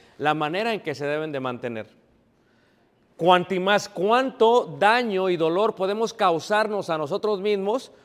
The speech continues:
si solamente conocemos en forma parcial la voluntad de Dios? ¿Cuál es la voluntad de Dios? Esta. ¿Estamos dispuestos a hacerla? Si no la hago, estoy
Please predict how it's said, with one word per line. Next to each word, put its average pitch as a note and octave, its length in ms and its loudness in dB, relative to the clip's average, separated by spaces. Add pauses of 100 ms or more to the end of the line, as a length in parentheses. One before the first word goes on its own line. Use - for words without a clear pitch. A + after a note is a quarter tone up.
(280)
si D3+ 140 -10
solamente G#3+ 500 2
conocemos F#3+ 460 0
en F3+ 100 -2
forma G3+ 320 2
parcial G#3 540 2
la E3 300 4
voluntad D#3+ 720 2
de E3 140 -4
Dios? F#3+ 580 -4 (1000)
¿Cuál A#3+ 260 8
es C#4 120 8
la A3+ 200 6
voluntad E3+ 500 2
de F#3+ 120 2
Dios? C3+ 380 -4
Esta. F#3+ 540 4 (1120)
¿Estamos A#3+ 560 4
dispuestos A3+ 800 2
a G3+ 60 6
hacerla? C4+ 580 2 (1120)
Si - 400 -2
no A#3 300 6
la B3 320 12
hago, C4+ 480 6
estoy B3+ 420 2